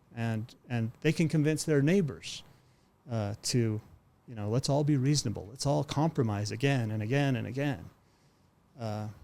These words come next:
and you know, you know the backstory of kinda where I, where I came from and my community and my incarceration and my mugshot. I had a mugshot before it was cool, so.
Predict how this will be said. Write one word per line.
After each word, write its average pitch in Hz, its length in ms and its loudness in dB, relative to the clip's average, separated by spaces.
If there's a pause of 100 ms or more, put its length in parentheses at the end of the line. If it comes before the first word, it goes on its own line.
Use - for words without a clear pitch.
(420)
and 139 140 4
you 156 80 8
know, 147 260 6
you 147 120 4
know 151 100 6
the 120 80 2
backstory 113 480 0
of 110 140 -6 (1080)
kinda 127 180 6
where 113 160 8
I, 127 260 8
where 123 160 4
I 117 200 4 (120)
came 127 220 2
from 113 360 0
and 110 120 0
my 120 140 4
community 117 580 2
and 107 260 -4 (100)
my 110 300 -6 (640)
incarceration 117 1040 0
and 107 100 0
my 127 160 4
mugshot. 123 680 2 (440)
I 131 60 4
had 143 100 8
a 135 40 6
mugshot 127 420 4
before 113 240 -2
it 113 40 -2
was 113 120 -2
cool, 110 420 0
so. - 300 -10